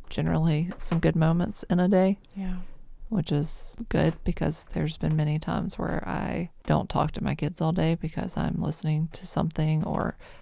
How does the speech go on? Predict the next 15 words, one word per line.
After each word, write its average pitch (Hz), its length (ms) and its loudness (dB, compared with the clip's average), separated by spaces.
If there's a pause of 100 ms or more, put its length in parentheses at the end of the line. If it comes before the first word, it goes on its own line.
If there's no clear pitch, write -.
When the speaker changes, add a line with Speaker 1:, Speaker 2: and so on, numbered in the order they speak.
(120)
Speaker 1:
watching 156 400 2
something, 151 680 4
or - 340 -6
I'm - 140 -6
even 143 440 -2 (440)
just 156 180 4
li-, 156 120 4 (140)
choosing 156 320 4
to 147 60 4
listen 156 240 4
to 165 80 6
a 143 60 8
book. - 400 6 (180)
Speaker 2:
Mm-hmm. 202 460 0
Speaker 1:
Or, 131 340 6